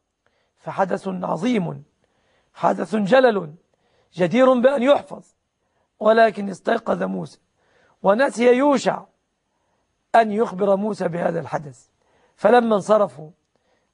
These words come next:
قال موسى عليه السلام: "أتنا غداءنا،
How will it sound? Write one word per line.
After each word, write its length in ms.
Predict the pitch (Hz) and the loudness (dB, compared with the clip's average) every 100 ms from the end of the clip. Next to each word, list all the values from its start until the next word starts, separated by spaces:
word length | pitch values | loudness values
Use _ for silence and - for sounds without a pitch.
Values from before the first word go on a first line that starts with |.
| _ - | _ 2
قال 300 | 220 202 202 | 4 4 0
موسى 280 | 208 - | -4 -4
عليه 300 | 180 202 190 | -6 -6 -10
السلام: 440 | 170 - - - 214 | -12 -10 -8 -8 -6
"أتنا 340 | 220 - 233 240 | -6 0 2 4
غداءنا، 680 | 240 220 277 294 277 180 | 4 4 4 2 2 0